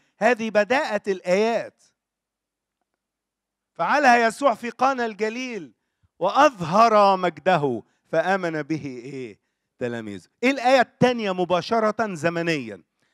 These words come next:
أصح أربعة. رب يسوع في قانا الجليل،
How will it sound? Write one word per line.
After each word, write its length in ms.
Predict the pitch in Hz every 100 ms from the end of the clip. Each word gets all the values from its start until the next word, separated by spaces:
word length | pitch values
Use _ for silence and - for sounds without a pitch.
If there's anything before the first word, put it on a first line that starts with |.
| _ -
أصح 280 | 160 180 165
أربعة. 400 | 139 131 90 _ _ _ _ _ _ _ _ _ _ _ _ _ _ 160
رب 240 | 240 247
يسوع 340 | 233 - 269
في 120 | 226 214
قانا 320 | 214 214 185
الجليل، 460 | 143 139 120 90